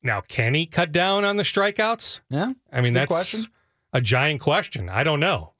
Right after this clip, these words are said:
Speaker 1: I mean, if you look back the last handful of years, there's no evidence to suggest all of a sudden he's not going to strike out nearly fifty percent of his plate appearances or whatever the number is. I mean, it's an absurd, you know, number. I mean, he just, he's going to strike out.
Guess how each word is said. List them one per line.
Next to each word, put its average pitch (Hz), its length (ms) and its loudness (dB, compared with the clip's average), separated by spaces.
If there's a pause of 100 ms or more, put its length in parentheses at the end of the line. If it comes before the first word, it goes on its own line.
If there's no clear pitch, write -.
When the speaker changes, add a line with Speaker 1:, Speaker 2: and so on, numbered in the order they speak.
Speaker 1:
I 117 60 -6
mean, 113 160 0
if - 120 -6
you 120 140 -2
look 139 220 0
back 160 240 0
the - 80 -2
last 120 240 0
handful 139 400 0
of 123 40 0
years, 120 540 0
there's 113 220 0
no 139 180 2
evidence 127 380 -2
to 127 100 -4
suggest 120 500 0
all 113 120 0
of 104 80 -4
a 101 40 -2
sudden 107 520 0 (560)
he's 120 180 0
not 135 240 2
going 127 240 2
to 107 80 0
strike 123 340 0
out 143 360 0
nearly 120 320 0
fifty 139 380 -2
percent 120 460 0 (560)
of 113 100 -2
his 110 100 -2
plate 165 260 0
appearances 82 540 -4
or 87 80 -4
whatever 90 320 -2
the 85 80 -4
number 92 280 0
is. 110 160 -2
I 107 60 -6
mean, 92 140 -2
it's - 240 -6
an 104 60 -2
absurd, 104 580 -2 (340)
you 117 100 -2
know, 95 120 -2
number. 110 480 -2 (120)
I - 40 -10
mean, 113 140 -2
he 113 80 -2
just, 151 200 -2
he's 147 160 0
going 147 300 2
to 117 40 0
strike 127 320 0
out. 220 280 0